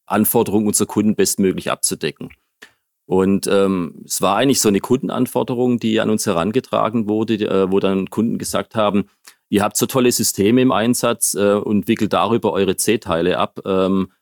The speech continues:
ich hab auch, ich hab auch genügend Themen bei mir intern in der Fertigung, äh, die ich ganz gern auch digitalisieren möchte und über diese Systeme abbilden möchte.“ Und, ähm, das war so der Startschuss, wo wir gesagt haben, „Okay, äh, nicht nur für unsere C-Teile ist, das sind die Systeme relevant,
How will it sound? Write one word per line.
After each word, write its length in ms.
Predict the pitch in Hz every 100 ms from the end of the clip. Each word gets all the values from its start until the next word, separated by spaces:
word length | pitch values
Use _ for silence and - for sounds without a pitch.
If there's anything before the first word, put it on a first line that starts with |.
| _ _ _ _ _ _ _ _ _ _ _ _
ich 200 | - 117
hab 100 | 117
auch, 280 | 90 - -
ich 160 | 113 117
hab 100 | 104
auch 220 | 113 -
genügend 420 | 123 117 113 107
Themen 340 | 117 104 101
bei 120 | 90 98
mir 220 | 101 104
intern 280 | 117 123 110
in 100 | 104
der 80 |
Fertigung, 640 | - 95 98 104 95 90 87
äh, 200 | 95 92
die 180 | 104 98
ich 120 | -
ganz 240 | 95 95
gern 380 | - 95 95 92
auch 420 | - 87 104 -
digitalisieren 840 | - 107 104 98 92 - 101 98 98
möchte 320 | 95 - 90
und 60 | 87
über 160 | 82
diese 300 | 95 95 95
Systeme 500 | - 92 - 87 90
abbilden 500 | - - 90 90 85
möchte.“ 440 | 80 78 - - -
Und, 400 | - 82 85 82
ähm, 320 | 80 87 85 - - _ -
das 140 | -
war 100 | 117
so 80 | 131
der 100 | 98
Startschuss, 540 | - 104 113 - 127
wo 100 | 113
wir 80 | 110
gesagt 340 | 104 - 107 -
haben, 160 | 98
„Okay, 420 | 90 - 95 120
äh, 280 | 139 104 101
nicht 260 | 104 113 -
nur 200 | 113 107
für 160 | 107
unsere 600 | - 117 131 - 120 104
C-Teile 840 | - - 113 - 139 143 143 139 127
ist, 500 | - - - 113 -
das 140 | 110
sind 100 | 127
die 80 | 120
Systeme 460 | 117 - 117 120 113
relevant, 480 | 113 107 110 117